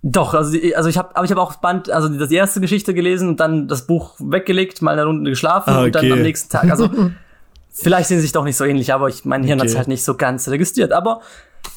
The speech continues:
Speaker 1: Dings, Mascara Blues, bin ich jetzt gerade noch dran, die letzte Kurzgeschichte fehlt, gefehlt und es ist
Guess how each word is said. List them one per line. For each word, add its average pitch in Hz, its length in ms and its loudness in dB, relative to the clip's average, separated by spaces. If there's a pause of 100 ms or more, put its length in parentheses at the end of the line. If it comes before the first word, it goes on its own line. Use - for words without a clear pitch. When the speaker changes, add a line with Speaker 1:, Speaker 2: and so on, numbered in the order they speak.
(100)
Speaker 1:
Dings, - 420 0
Mascara 185 380 2
Blues, 269 480 -2 (480)
bin 214 100 2
ich 208 240 -2
jetzt 202 180 -2
gerade 180 220 2
noch 165 140 -6
dran, 202 220 2
die 180 40 -2
letzte 175 280 -2
Kurzgeschichte 165 440 -4
fehlt, 214 380 0
gefehlt 214 420 -2
und 185 480 -4
es 170 200 2
ist - 300 -2